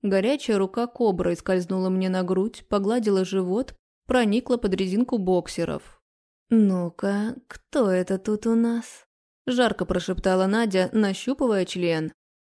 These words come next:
Но то, что обхватили её пальцы, никак не настраивало на удовольствие. И даже попытки приподнять моего обмякшего приятеля не возымели успеха. "Давай спать".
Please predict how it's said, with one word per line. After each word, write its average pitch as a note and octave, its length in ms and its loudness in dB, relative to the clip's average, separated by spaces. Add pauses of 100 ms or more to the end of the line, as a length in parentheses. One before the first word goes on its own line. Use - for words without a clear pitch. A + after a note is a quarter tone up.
(140)
Но B3 240 4
то, D#4 220 -4
что A#3 220 -2
обхватили A3+ 720 -2
её F#3+ 280 2
пальцы, A#3 640 -2
никак A3+ 500 2
не B3+ 80 4
настраивало G3 680 0
на G3 220 0
удовольствие. F3+ 880 -2 (380)
И A#3+ 120 2
даже G#3+ 280 2
попытки A3 580 -2
приподнять F#3+ 800 -2
моего F3+ 420 0
обмякшего F#3 640 -2
приятеля F#3+ 800 -2
не A3 320 4
возымели G3 640 0
успеха. E3+ 840 -4 (500)
"Давай G#3 380 0
спать". D#3+ 540 -6